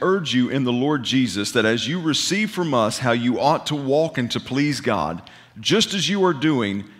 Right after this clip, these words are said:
that you do so more and more. For you know what instructions we gave you through the Lord Jesus. For this is the will of God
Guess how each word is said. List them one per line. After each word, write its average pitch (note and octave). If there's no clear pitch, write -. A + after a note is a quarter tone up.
that B2
you D3
do F3+
so G#2+
more D3+
and A#2
more. B2
For D#3
you D3+
know C#3+
what A#2+
instructions B2
we B2+
gave C#3+
you G2+
through C3
the B2+
Lord G2
Jesus. A#2
For D#3
this A3
is D#3+
the D3+
will D3
of A#2+
God B2+